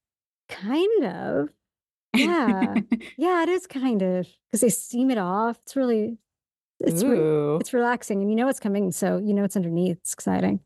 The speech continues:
Speaker 2: That sounds nice.
Speaker 1: Yeah, it's fun. <laughs> Um, and as with anything else, there is a secondary market around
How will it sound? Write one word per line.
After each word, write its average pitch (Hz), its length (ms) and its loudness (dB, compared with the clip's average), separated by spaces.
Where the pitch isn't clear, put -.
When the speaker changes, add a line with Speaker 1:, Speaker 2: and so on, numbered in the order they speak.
Speaker 2:
That - 120 -6
sounds 208 260 0
nice. - 400 0
Speaker 1:
Yeah, 214 360 0
it's - 120 -10
fun. 208 280 -2
<laughs> - 60 -20
Um, 262 240 0
and 285 100 0
as 294 140 2
with 320 140 -2
anything 302 340 0
else, 233 200 -2
there 277 100 0
is 269 100 0
a 269 60 -4
secondary 208 500 0
market 180 540 0
around 175 500 0